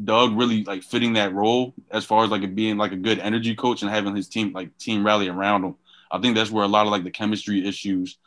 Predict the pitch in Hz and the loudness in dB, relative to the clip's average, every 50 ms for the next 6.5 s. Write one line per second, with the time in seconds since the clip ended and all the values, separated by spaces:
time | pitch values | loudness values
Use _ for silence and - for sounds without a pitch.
0 | _ - - 127 135 156 170 156 - - 127 123 117 107 107 98 98 98 107 104 | _ -4 2 4 6 6 6 6 6 6 6 6 4 4 0 -2 -2 -2 -2 -2
1 | 95 98 98 87 101 98 104 113 117 113 107 101 90 - 110 110 104 - - 107 | -2 -2 -2 -2 -2 2 4 4 4 4 2 -2 -4 -4 -4 -2 -2 -4 -2 -2
2 | 98 92 92 92 101 95 - - 98 92 90 87 - _ _ _ _ _ _ _ | -2 -2 -2 -4 -6 -6 -4 -4 -4 -4 -6 -6 -12 _ _ _ _ _ _ _
3 | _ - 101 110 107 104 107 110 107 107 104 101 98 95 92 98 104 95 - - | _ -6 -2 0 2 4 6 6 6 6 4 2 0 0 -2 -4 -4 -4 -6 -8
4 | - - - _ _ _ _ _ _ _ _ _ _ _ _ - - _ _ _ | -14 -14 -18 _ _ _ _ _ _ _ _ _ _ _ _ -20 -20 _ _ _
5 | _ - 107 110 110 117 123 131 131 120 120 113 107 101 110 104 113 117 110 - | _ -4 -2 -2 0 4 6 6 8 8 6 6 4 2 -2 0 2 2 2 2
6 | - - - 131 117 - 101 90 82 85 | 2 -2 -2 -2 -2 0 -2 -4 -6 -6